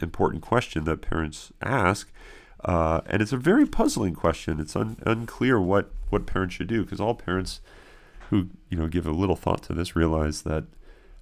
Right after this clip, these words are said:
uh, what's at stake is they don't want to rule their parent, or they don't want to rule their children, uh, you know, like, like tyrants. They don't want, they don't want to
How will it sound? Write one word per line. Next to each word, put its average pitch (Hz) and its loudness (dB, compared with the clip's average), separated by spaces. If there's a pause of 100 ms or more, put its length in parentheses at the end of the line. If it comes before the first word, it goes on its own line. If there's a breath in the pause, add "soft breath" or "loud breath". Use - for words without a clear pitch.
uh, 80 -2 (280)
what's - -2
at 90 -4
stake - 2
is 90 2
they 90 2
don't 190 4
want 113 0
to 104 -2
rule 104 0
their 95 2
parent, 95 -2
or 95 6
they 107 12
don't 127 8
want 117 6
to 101 4
rule 95 2
their 87 0
children, 92 0 (640 soft breath)
uh, 80 0 (600 soft breath)
you 98 -4
know, 82 2
like, 80 2 (600)
like 107 0
tyrants. 104 4
They 95 4
don't 104 4
want, 92 2 (100)
they 98 2
don't 104 4
want 98 2
to 87 2